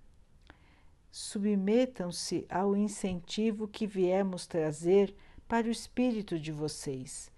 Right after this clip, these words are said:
Submetam-se à grande lei do progresso, que é a palavra de ordem dessa geração.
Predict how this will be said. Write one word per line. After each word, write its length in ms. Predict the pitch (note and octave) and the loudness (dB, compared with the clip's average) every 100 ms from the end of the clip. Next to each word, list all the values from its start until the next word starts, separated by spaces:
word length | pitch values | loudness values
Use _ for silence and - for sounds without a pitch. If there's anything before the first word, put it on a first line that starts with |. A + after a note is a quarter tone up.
| - - - | -20 -20 -16
Submetam-se 1200 | - G3+ A3 G#3 A3 C4 C4 G3 F3+ - F3 - | -8 -2 2 6 6 6 4 -2 -2 -4 -4 -2
à 140 | - F#3+ | 0 2
grande 520 | F#3 A3 C4+ B3+ A3 | 4 6 6 4 2
lei 280 | G3+ G3+ G#3+ | 6 6 4
do 120 | A3 | 0
progresso, 920 | A3 A#3 A3+ F#3+ F#3 G#3 G3+ - D#3 - - - - | 0 0 2 4 4 2 -2 -10 -12 -12 -20 -20 -4
que 120 | - | 2
é 60 | B3+ | 2
a 40 | |
palavra 640 | B3+ A#3+ A3+ A3 A#3 A3+ | 2 2 4 4 6 4
de 180 | G#3+ G3+ G3+ | 4 4 4
ordem 440 | G3+ A#3 G3+ F#3 | 4 4 2 2
dessa 360 | E3+ D#3+ E3+ D#3 | 2 2 0 -4
geração. 640 | D#3+ D3 D3+ - D3 C#3 | -2 -2 -4 -6 -10 -12